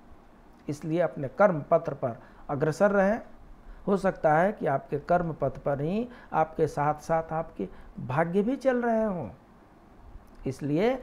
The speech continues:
मनुष्य जैसा भाग्य लेकर के आता है, उसकी बुद्धि भी उसी के समान बन जाती है, कार्य व्यवहार भी उसी के अनुरूप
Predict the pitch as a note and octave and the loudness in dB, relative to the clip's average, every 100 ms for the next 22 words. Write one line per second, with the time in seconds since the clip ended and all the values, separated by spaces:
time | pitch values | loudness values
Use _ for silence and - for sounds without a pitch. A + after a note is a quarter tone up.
0 | - - D#3 E3+ F3+ - G2 F#3 G#3+ G#3+ | -12 -6 -2 0 0 -6 2 6 6 4
1 | F#3 C#3+ C#3 C3+ C3+ C3 C#3 B2+ C3+ A#2+ | 2 0 0 0 -2 -2 -4 -2 -4 -2
2 | C3+ C3 E3 G#3+ G#3 - - C#3 D3 C3 | -2 4 4 4 0 -12 -12 -10 -8 -2
3 | F#3 G3 F3 C3+ A#2 G#3+ A#3+ F3 C#3 C#3+ | -2 0 -2 -2 -6 -4 -4 -4 -6 -4
4 | C3 A#2+ A#2 A2+ A2+ - A#2 A2 - D3+ | -4 -6 -6 -6 -8 -8 -10 -8 0 2
5 | C#3 B2+ - B2+ A#2+ D3+ F3+ G3+ B3 B3+ | 2 -4 -6 -4 2 2 2 2 0 -4
6 | - - - B3 C4+ B3+ G3 D#3+ D3+ | -16 -20 -8 -6 -4 -4 -2 -2 -4